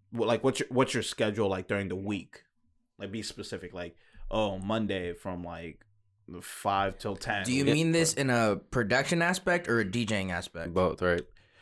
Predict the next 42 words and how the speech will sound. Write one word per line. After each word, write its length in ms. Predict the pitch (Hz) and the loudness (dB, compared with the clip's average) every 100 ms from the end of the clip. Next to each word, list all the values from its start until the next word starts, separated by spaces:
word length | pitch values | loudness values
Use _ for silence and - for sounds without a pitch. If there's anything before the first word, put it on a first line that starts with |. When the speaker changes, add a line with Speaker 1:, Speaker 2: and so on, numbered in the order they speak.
| - | 6
Speaker 1:
Well, 120 | - - | 8 10
Speaker 3:
would 60 | |
Speaker 1:
both. 200 | 190 - | 10 8
Speaker 3:
assume. 160 | 185 185 175 | 4 2 2
Speaker 1:
Uh, 40 | 175 | 4
well, 100 | 175 | 4
Speaker 2:
Okay. 80 | 170 | 4
Speaker 1:
since 200 | 165 170 | 2 4
I 80 | |
know 100 | 160 | 4
you 220 | 180 165 147 | 4 0 2
do, 380 | 143 143 131 127 | 4 4 4 0
you 160 | 143 | 0
do 160 | 143 165 | 2 0
both, 380 | 101 139 139 139 | 4 6 6 4
but 260 | 123 - | 2 2
your 260 | 123 127 - | 2 6 6
Speaker 3:
Yeah. 100 | 160 - | 4 2
Speaker 1:
ace 340 | 131 127 - | 2 2 -2
is 160 | 110 - | -6 -4
production. 720 | 107 92 113 104 - 95 92 | -4 0 0 -2 -6 -6 2
Speaker 3:
Yeah, 240 | 98 73 | 4 4
Speaker 1:
Like, 240 | 107 104 - - | 2 -2 -2 6
Speaker 3:
I, 220 | 120 139 | 8 8
Speaker 1:
talk 80 | 131 | 8
a 40 | |
Speaker 3:
um, 120 | 113 110 | 8 8
Speaker 1:
little 80 | 110 | 6
bit 60 | 95 | 6
Speaker 3:
so 220 | 120 117 | 6 6
Speaker 1:
about 200 | 104 92 | 4 -2
both. 120 | - - _ _ _ - | -8 -14 _ _ _ 2
Speaker 3:
I 140 | 113 131 | 6 8
try 180 | 143 135 | 10 10
to 80 | |
D 220 | 117 110 98 | 10 6 8
J 540 | 104 101 95 92 - - - - - - - - | 8 10 8 6 2 -2 -20 -18 -18 -18 -4 6
every 280 | 113 98 92 | 8 8 6
day 500 | 92 92 92 90 92 - | 8 8 6 4 -2 -4
for, 720 | - 90 85 87 87 92 92 _ _ _ _ _ _ _ _ _ _ _ _ _ _ _ 107 | 4 6 8 6 4 2 -2 _ _ _ _ _ _ _ _ _ _ _ _ _ _ _ -2
like, 200 | 104 - - - - | 0 -2 -10 -8 4
ev-, 320 | 107 101 | 6 6